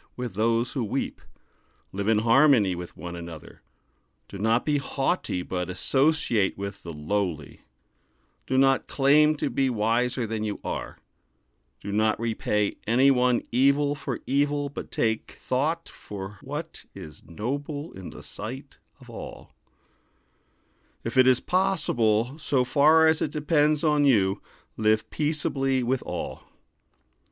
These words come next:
Beloved, never avenge yourselves, but leave room for the wrath of God. For it is written, 'Vengeance is mine, I will repay,' says the Lord.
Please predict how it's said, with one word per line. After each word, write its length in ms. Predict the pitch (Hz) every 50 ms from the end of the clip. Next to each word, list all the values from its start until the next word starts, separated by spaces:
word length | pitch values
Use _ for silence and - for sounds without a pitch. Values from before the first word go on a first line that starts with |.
| _ _ _ _ _ _ _ _ _ _ _ _ _
Beloved, 600 | - 110 101 104 110 110 110 110 107 101 - - - - _ _ _ _ _ _ _ _ _
never 340 | - 98 98 95 101 110 113
avenge 420 | 110 92 113 113 113 117 113 -
yourselves, 760 | 92 92 90 - - - 85 73 69 64 - - - - - _ _ _ _ _ _ _ _ _ _ _ _
but 120 | - 123 131
leave 300 | 156 202 214 208 170 156
room 340 | 185 220 208 175 139 117
for 140 | 95 - 101
the 120 | 87 90 92
wrath 400 | 92 110 110 98 87 - - -
of 160 | 73 76 -
God. 520 | - 104 101 98 82 69 67 71 - - - _ _ _ _ _ _
For 280 | _ - - 110 110 117
it 120 | 135 143
is 220 | 143 143 135 113 -
written, 420 | 113 139 160 - - - 76 - - - - - _ _
'Vengeance 720 | - 101 131 143 156 160 143 - 160 151 151 143 - - 170
is 180 | 160 151 139
mine, 720 | - 110 117 127 143 147 143 131 107 90 78 69 69 - - _ -
I 300 | 120 151 175 190 196 175
will 220 | 127 117 110 104
repay,' 600 | 90 92 90 85 - - 117 90 80 60 60 78
says 340 | - - - 82 76 71 -
the 100 | - 80
Lord. 480 | 78 80 82 80 71 64 57 - -